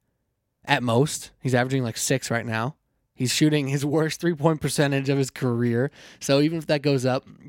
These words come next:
to, uh, his career percentage of, like, thirty-seven, thirty-eight percent, like what it should be, you know, he's averaging seven, eight points a game.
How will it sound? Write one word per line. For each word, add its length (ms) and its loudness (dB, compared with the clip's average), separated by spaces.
to, 200 -2
uh, 200 -2
his 180 -6
career 260 -2
percentage 320 -6
of, 80 -8
like, 140 -8
thirty-seven, 580 -4
thirty-eight 300 -2
percent, 340 -6
like 160 -6
what 100 0
it 80 -6
should 260 -2
be, 280 -2
you 80 0
know, 200 2
he's 140 2
averaging 520 0
seven, 280 2
eight 140 0
points 240 0
a 60 -2
game. 280 -2